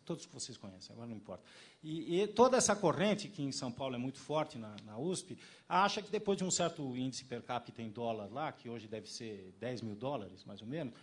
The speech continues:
você não consegue mais voltar para uma ditadura,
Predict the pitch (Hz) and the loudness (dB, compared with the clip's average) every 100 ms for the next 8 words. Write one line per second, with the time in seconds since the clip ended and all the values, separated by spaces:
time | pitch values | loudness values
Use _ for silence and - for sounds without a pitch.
0 | - - 147 202 220 226 208 208 185 180 | -6 2 6 6 8 6 6 4 4 4
1 | 185 160 190 - 156 165 - - _ _ | 4 6 6 6 6 6 2 -12 _ _
2 | _ _ _ _ _ - 135 139 139 139 | _ _ _ _ _ -8 -4 -2 -2 -2
3 | 135 127 120 110 131 160 139 123 110 98 | 0 -2 -4 -6 -2 2 4 2 0 -2